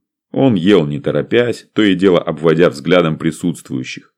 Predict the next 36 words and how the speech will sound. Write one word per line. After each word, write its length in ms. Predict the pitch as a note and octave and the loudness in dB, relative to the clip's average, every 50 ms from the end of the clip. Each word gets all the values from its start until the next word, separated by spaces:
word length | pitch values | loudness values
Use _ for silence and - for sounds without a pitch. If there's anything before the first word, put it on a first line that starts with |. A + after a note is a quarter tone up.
| _ _ _ _ _ _ _ | _ _ _ _ _ _ _
И 80 | - E2 | -4 0
во 120 | F2 F2 | 0 0
взгляде 420 | C#2 C#2+ C#2+ F#2 A#2 A#2+ A2+ F#2 F2 | 0 -2 0 2 2 2 4 4 2
этом 260 | D#2+ - C#2 C2+ C2 | 0 0 -4 -8 -4
была 180 | C#2 D#2 D#2+ | -2 0 0
и 180 | D2+ - D#2 E2+ | 0 -2 -4 -8
тревога 500 | - - F2 F#2+ G#2+ C3+ D3+ C#3+ C3 B2 | -4 -2 0 2 2 2 2 2 2 0
за 120 | A2+ A#2+ | 0 0
этих 280 | A#2 A2+ A2+ - G#2+ - | 0 0 -2 -4 -6 -2
людей, 500 | G#2 G2+ G2 F#2 F#2 F2 D#2 - _ _ - | -2 -2 0 2 0 0 -2 -4 _ _ -8
и 80 | A2 | -6
приятное 560 | G#2+ - F2 F2+ F2 G2 F#2+ - - E2 E2 D2+ | -4 -2 -2 0 2 2 0 0 -2 -4 -6 -4
довольство 600 | C#2 D2 D2 C#2 C#2+ F2 F2+ E2+ E2+ - - - | -2 -2 -4 -2 0 0 0 0 -2 -6 -8 -8
от 180 | - - - - | -8 -8 -10 -8
хорошо 420 | - D#2 C#2+ D2+ - - A2 G#2 | -4 -4 -4 -4 -2 -2 -2 -2
приготовленного 760 | - E2 E2 D2+ D#2 - - F2+ D#2+ D#2+ D#2 D#2 D2+ C#2+ C#2+ | -2 -2 -4 -4 -4 -2 -2 -2 -2 -2 -2 -2 -4 -4 -6
супа, 480 | C#2 - - G#2+ F2+ - D2+ C#2+ - _ _ _ _ | -6 -6 -6 -6 -4 -2 -4 -6 -6 _ _ _ _
и 80 | - B2+ | -4 -2
желание 520 | G2 G#2+ A#2 A#2+ A#2 A#2 A2+ G#2+ G2 F#2 | 0 0 0 2 2 0 0 0 -2 -2
помочь. 600 | F#2+ - G2+ G2+ G2 E2+ C#2 A#1 - - - _ _ _ _ _ _ _ _ _ _ _ _ _ _ _ | 0 0 0 0 0 -2 -4 -6 -10 -16 -20 _ _ _ _ _ _ _ _ _ _ _ _ _ _ _
Мне 240 | - - A2 D3+ F3 | -4 0 2 2 2
стало 300 | G3+ - - C#3+ C#3 C#3 | 2 2 4 4 6 6
неловко 560 | C3+ C3 B2+ C3 D3 C3+ - - - E2 - - - | 4 4 4 4 4 4 2 0 -4 -10 -10 -12 -10
за 160 | - - F2+ | -6 -6 -2
то, 120 | F2 - B2+ | 0 0 -2
что 180 | B2+ - - | -2 0 0
я 120 | A2 G#2+ G2+ | 2 2 2
знал 340 | F#2+ A#2 A#2 A#2 G#2 - | 0 0 0 0 0 -2
тайну 320 | - B2 A#2 A2 G#2 G#2 G2 | 0 0 0 0 2 0 0
неработающего 800 | G2 F#2+ F#2 F2+ F#2 F#2 G2+ G2+ F#2+ F2 F2 F2 - - F#2 F2 | 0 2 2 2 2 2 2 0 2 0 0 -2 -2 -2 -2 -2
передатчика, 840 | - - F#2+ F#2 F#2 F2 G2+ G2+ F2+ - - - - - - - - - | 0 0 0 0 2 2 2 2 2 0 -4 -12 -12 -14 -14 -16 -12 -8
но 160 | G2 A2 A2+ | -6 -6 -4
молчал 500 | A2 G#2+ G#2 G2 F#2+ - - A2 G#2+ G2 | -4 -2 -2 -2 -2 -2 -2 -2 -2 -2
всё 200 | - - - D2 | -2 -2 -4 -4
это 200 | C#2+ C#2 - C#2+ | -4 -4 -4 -6
время. 400 | C#2 C2+ C#2 D2 D2 C#2 B1+ B1 | -6 -4 -4 -2 -2 -4 -4 -8